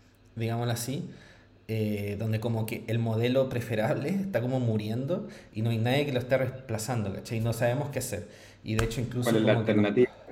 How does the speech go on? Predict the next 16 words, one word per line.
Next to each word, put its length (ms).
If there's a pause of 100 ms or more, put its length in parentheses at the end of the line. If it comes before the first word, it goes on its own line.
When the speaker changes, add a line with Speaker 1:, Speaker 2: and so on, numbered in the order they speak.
(580)
Speaker 1:
Sí, 440
y 100
nos 120
parece 400
como 240
más, 540
eh, 480
sencillo, 640 (680)
eh, 680
ver 400
un 120
poco 340
el 60
fin 240
del 120
mundo 640